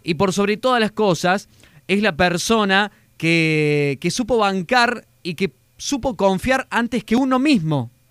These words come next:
en las otras personas, que eso es muy valorable. Te mando un abrazo, el saludo a, a todo el equipo de La Popular, a Flavio Lorenzo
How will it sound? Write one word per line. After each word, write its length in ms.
en 140
las 180
otras 220
personas, 480
que 80
eso 260
es 140
muy 260
valorable. 600
Te 100
mando 160
un 80
abrazo, 680
el 160
saludo 420
a, 100
a 140
todo 160
el 60
equipo 600
de 60
La 100
Popular, 640
a 140
Flavio 260
Lorenzo 760